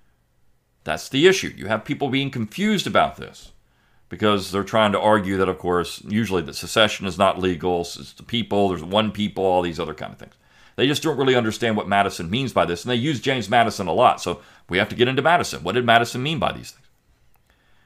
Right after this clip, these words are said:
Was in its nature divisible. So the sovereignty of the people is divisible, right? So he's saying this, understood this is the case.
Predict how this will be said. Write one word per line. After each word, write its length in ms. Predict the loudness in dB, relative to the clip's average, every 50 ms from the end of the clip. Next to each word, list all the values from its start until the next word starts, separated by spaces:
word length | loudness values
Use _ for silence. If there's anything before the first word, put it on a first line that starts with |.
| _ _ _ _
Was 320 | 2 4 6 6 6 4 2
in 80 | 0
its 160 | 0 0 -2
nature 240 | -2 -2 -2 -2 -2
divisible. 440 | -2 4 4 4 4 4 0 -8 -10
So 180 | -4 -2 -2 -2
the 100 | 0 -2
sovereignty 400 | 2 6 6 6 6 6 2 0
of 60 | 0
the 60 | 0
people 360 | -2 -2 -2 2 2 0 0 4
is 240 | 4 4 4 4 0
divisible, 640 | -2 -4 0 4 4 4 4 4 -4 -8 -8 -14 _ _ _ _ _ _ _ _ _ _ _ _ _ _
right? 180 | _ -12 -12 -6
So 80 | -4
he's 120 | -4 -4 0
saying 240 | 2 2 2 2 2
this, 160 | 0 -2 -2
understood 500 | -2 -2 0 0 -2 -2 2 2 2 2
this 160 | 2 -4 -6
is 80 | -8 -8
the 80 | -10
case. 460 | -6 -4 -2 -4 -4 -6 -12 -18 -20